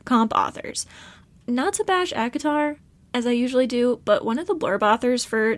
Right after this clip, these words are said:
that book is, I believe, Alexandra Bracken, and that doesn't fit to me. They don't write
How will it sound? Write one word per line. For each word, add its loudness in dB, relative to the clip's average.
that 0
book 0
is, 0
I 0
believe, 0
Alexandra 2
Bracken, 0
and 4
that 4
doesn't -2
fit -2
to -4
me. -8
They 0
don't -2
write 2